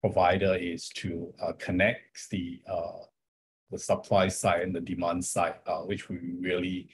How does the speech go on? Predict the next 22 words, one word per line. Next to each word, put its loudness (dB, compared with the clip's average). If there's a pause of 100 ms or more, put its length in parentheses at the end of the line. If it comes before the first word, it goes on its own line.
(120)
usually 4
normally 4
refer -4
to -10
as -6
buyer 4
and -2
seller. -4 (560)
Uh, 6
so 4
it's 4
really 4
easy 2
to -2
see 4
why, 4 (240)
uh, 0 (120)
providing 4
this -4
buyer 4
and 2
seller 4